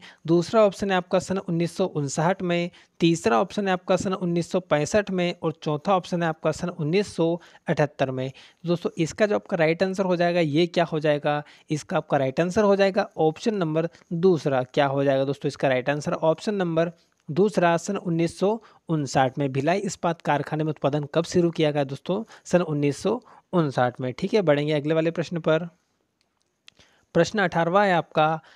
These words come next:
मध्य प्रदेश में कहाँ पर लाख बनाने का शासकीय कारखाना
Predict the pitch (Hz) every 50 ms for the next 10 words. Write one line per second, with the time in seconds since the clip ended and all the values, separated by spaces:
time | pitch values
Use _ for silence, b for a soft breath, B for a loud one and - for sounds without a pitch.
0 | b b b 160 151 160 180 185 185 180 - 233 226 - 208 175 170 180 175 170
1 | - 185 185 185 175 180 - 185 143 156 196 220 214 - 208 190 180 175 165 160
2 | 165 185 196 - 190 180 175 165 165 165 160 160 160 160 - - 160 165 - -
3 | - 151 151 147 - - - 214 202 196 196 - 160 151 147 - - 147 147 147
4 | 147 147 147